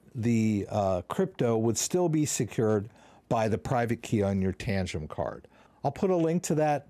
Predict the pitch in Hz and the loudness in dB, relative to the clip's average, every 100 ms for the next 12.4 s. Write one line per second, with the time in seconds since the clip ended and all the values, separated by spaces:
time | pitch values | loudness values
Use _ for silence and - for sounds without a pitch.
0 | - 139 147 147 147 135 104 127 135 147 | -2 0 0 0 0 0 0 0 2 -2
1 | 147 113 110 101 101 - 131 - 107 104 | -2 0 0 0 -2 -2 -4 -2 0 2
2 | 113 156 151 101 - 120 101 110 101 101 | 2 2 0 -2 -2 -2 0 2 2 2
3 | 104 98 92 87 120 123 127 123 120 - | 0 0 0 0 -2 0 0 0 -2 -8
4 | - - 92 104 101 - 131 127 127 104 | -14 -6 -2 0 -2 -2 0 2 2 2
5 | 95 - 92 110 139 123 - 104 98 95 | 0 0 -2 0 0 -2 -4 -2 -2 -2
6 | - - - - - - - - 110 110 | -6 -20 -20 -8 -4 -4 -4 0 0 -2
7 | - 104 - 107 92 - 95 87 - - | -4 -8 -4 -4 -2 -2 0 -2 -6 -20
8 | - 95 - 98 95 - 90 - 90 87 | -6 -6 -2 -2 -2 -2 -4 -2 -2 -2
9 | 78 76 95 82 - 95 87 - - - | -4 -6 -6 -8 -6 -4 -4 -8 -12 -8
10 | 60 - - - _ _ _ - - 170 | -8 -8 -14 -20 _ _ _ -8 -2 0
11 | 156 147 139 - 196 226 - - 139 143 | 2 2 0 2 0 0 -2 -2 0 2
12 | 135 180 214 | 2 2 0